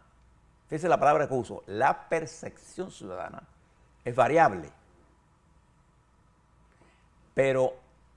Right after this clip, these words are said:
la percepción es la verdad política del momento. El trabajo político de alguien cuya percepción puede ser negativa es cambiar esa percepción, porque la percepción está en el top de su mente, no es como los valores.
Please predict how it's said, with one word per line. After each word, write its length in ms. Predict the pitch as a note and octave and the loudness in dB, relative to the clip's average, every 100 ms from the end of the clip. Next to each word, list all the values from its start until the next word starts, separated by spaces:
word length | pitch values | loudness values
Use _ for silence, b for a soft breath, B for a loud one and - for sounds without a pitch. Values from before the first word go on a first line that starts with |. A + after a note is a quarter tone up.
| _ | _
la 300 | A2+ B2 - | 2 6 6
percepción 1040 | - B2+ - D3+ - - - G3+ D3 A#2+ - _ _ _ _ _ _ _ _ | 4 -2 -4 -12 -10 -14 -6 -2 -2 -4 -12 _ _ _ _ _ _ _ _
es 180 | E3+ D3+ | -6 -4
la 180 | D3+ B2+ | -2 -2
verdad 520 | A#2+ A2+ G#2+ C#3 C3+ | -2 -4 -2 0 0
política 560 | C3 D#3 D#3+ A#2 G2+ G2+ | -2 -6 -6 -10 -4 -4
del 160 | G2 | -4
momento. 440 | F#2 F#2 F2+ D#2 - _ _ _ b b b b | -6 -10 -10 -14 -20 _ _ _ b b b b
El 260 | D3 D#3 C#3+ | -2 -2 -2
trabajo 520 | - C3 D3+ G#3 G3 | -2 2 2 0 -2
político 480 | C#3 D#3 C3 G#2 - _ _ _ _ | -2 -4 -6 -12 -16 _ _ _ _
de 280 | F2 G2+ B2+ | -12 -4 0
alguien 380 | B2+ G#2 G#2+ - _ b b _ - | 0 -2 -12 -16 _ b b _ -10
cuya 260 | B2 B2 | -2 0
percepción 420 | - A2 A#2 F#3 F#3+ | -2 -4 -4 -2 0
puede 140 | F#3 | 0
ser 140 | F#3+ E3+ | 0 0
negativa 520 | C3 - D3+ D3+ - _ _ _ - | 0 -2 -4 -6 -10 _ _ _ -6
es 120 | C#3+ | -2
cambiar 520 | F3+ C#3 C3 G#3+ G3 | 4 4 4 2 2
esa 220 | D#3+ C#3+ | 0 -2
percepción, 640 | C#3 A2 G#2+ - A2 A#2+ - b b | -4 -10 -12 -14 -10 -10 -10 b b
porque 240 | - A#2+ B2 | -8 -4 -2
la 120 | A#2+ | -2
percepción 380 | A#2 - F#3 - | -4 -6 -8 -4
está 220 | B2 - F3+ | -8 -6 -8
en 80 | |
el 120 | D3+ - | -8 -8
top 280 | F#3 F3 | -10 -10
de 120 | - B2 | -12 -10
su 100 | D#3+ | -6
mente, 400 | G3 G#2+ - - | -4 -6 -10 -14
no 140 | A2 D3+ | -10 -8
es 60 | |
como 220 | - C3+ | -6 -4
los 160 | B2+ G#2 | -2 -2
valores. 460 | A2 D#3+ D#3+ E2+ | 2 4 4 0